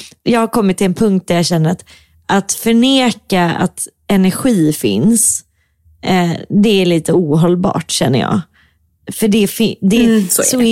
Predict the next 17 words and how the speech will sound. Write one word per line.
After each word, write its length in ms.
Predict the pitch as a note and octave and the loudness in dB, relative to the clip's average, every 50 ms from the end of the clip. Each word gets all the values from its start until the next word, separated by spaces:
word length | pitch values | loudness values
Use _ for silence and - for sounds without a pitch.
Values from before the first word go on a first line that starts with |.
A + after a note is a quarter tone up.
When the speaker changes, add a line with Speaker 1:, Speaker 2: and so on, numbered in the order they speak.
| A#3 A3 | 2 2
Speaker 1:
är 40 | F#3 | 2
det 60 | E3+ | 2
ju 120 | C3+ B2+ B2+ | 0 0 0
bara. 260 | - A2 D2+ - - | 0 -2 -2 -2 0
Det 120 | F#3+ G3+ G3+ | 0 0 0
fin-, 300 | - A3 G#3+ F#3+ E3 - - | 0 0 0 0 0 -2 -2
alla 260 | G#3+ G#3 G3+ G#3 G#3+ | -2 0 0 2 2
har 120 | G3 F#3 | 2 2
ju 120 | E3+ E3+ E3 | 2 2 2
olika 320 | D3+ D3+ D3 - - E3+ | 2 0 -2 -2 0 0
energi 400 | D#3 D#3 - - G3 G2 F2 C2 - | 0 0 0 0 -2 -2 -2 -2 -2
och, 300 | F#3 E3+ - - - F3+ | -2 -4 -4 -4 -2 -2
och, 120 | F#3 E3 D#3 - - | 0 0 -2 -4 -2
och 100 | - F3+ | -2 0
den 180 | F3+ F#3 F#3+ F#3 | 0 2 0 0
finns 320 | D#3+ F3+ F#3 F3 - - | 0 0 0 0 0 -2
där. 280 | - - - - G#3 - | -6 -6 -6 -6 -6 -8